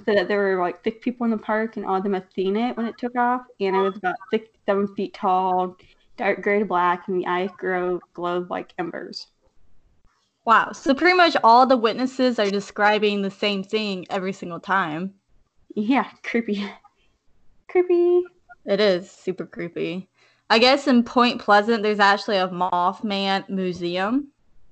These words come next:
Speaker 1: Yeah, I actually have some, um, old high school friends that went down there, and I saw them post about it and stuff. That statue's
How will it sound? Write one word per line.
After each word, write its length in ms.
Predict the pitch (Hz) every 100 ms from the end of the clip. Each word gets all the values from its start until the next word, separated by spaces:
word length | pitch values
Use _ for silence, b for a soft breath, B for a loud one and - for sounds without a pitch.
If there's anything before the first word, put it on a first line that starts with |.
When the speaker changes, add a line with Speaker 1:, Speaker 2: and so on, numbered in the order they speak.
| _ _ B B B -
Speaker 1:
Yeah, 460 | 262 294 262 214
I 120 | 214 240
actually 320 | 247 233 233
have 200 | 226 220 233
some, 300 | 208 214 b b b b _ _ _ _ 220
um, 360 | 208 202 202 214
old 180 | 208 202
high 140 | 220
school 360 | - 226 196 -
friends 320 | 220 226 240
that 180 | 214 190
went 200 | 202 190
down 280 | 202 196 202
there, 320 | 196 196 196 190
and 220 | 196 196
I 160 | 190 190
saw 180 | 214 202
them 420 | 190 196 190 190 -
post 400 | - 214 214 -
about 300 | 180 190 190
it 120 | 190
and 140 | 196 - -
stuff. 300 | 190 190 214
That 220 | 202 - _
statue's 460 | 220 208 - 180